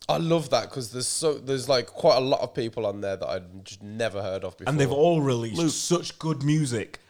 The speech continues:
Speaker 2: around each other, just directly from the immediate Dreamville
Speaker 1: Yeah.
Speaker 2: family, let alone the people we've then gone on to discover.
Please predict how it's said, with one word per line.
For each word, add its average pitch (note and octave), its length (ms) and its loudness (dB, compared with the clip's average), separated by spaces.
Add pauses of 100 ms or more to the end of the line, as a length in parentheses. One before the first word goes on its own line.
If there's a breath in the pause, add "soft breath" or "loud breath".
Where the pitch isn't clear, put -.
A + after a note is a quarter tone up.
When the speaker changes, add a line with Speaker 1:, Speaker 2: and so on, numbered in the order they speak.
Speaker 2:
around C3+ 400 2
each A#2 160 -6
other, G#2 120 -6
just D#3+ 200 -4
directly C#3+ 360 2
from A#2+ 180 -6
the G#2+ 140 -2
immediate A2+ 500 -2
Dreamville A2+ 240 -2
Speaker 1:
Yeah. F#2+ 260 0
Speaker 2:
family, A2 480 2
let A2 160 -4
alone A#2+ 240 0
the G2 60 -6
people G2+ 280 -12
we've G2 180 -6
then G#2 220 -2
gone G2 160 -4
on G2 140 -6
to - 80 -12
discover. G#2 540 -6